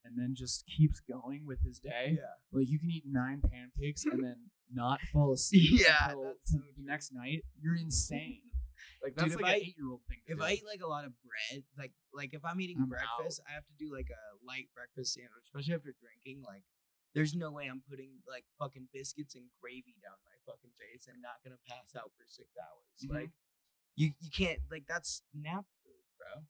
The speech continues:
Speaker 1: Mm-hmm, mm-hmm. You gotta keep it lean in the morning.
Speaker 2: That's why on Sundays I eat fucking Eggs Benedict.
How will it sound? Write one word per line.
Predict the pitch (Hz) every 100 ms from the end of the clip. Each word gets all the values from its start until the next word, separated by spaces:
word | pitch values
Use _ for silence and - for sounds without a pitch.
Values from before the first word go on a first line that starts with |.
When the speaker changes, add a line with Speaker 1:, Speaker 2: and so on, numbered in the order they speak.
| -
Speaker 1:
Mm-hmm, | - 190 202 - 147
mm-hmm. | - _ _ _ _
You | 123
gotta | 147 165
keep | - 180 151
it | - _ 127
lean | 151 180
in | 165
the | 131
morning. | 120 _ -
Speaker 2:
That's | 147 156
why | 185
on | 185 165
Sundays | - 165 175 165 139 135
I | 131 135
eat | 139 139 - -
fucking | - 139 143 127 -
Eggs | 139 131
Benedict. | 139 143 131 120 117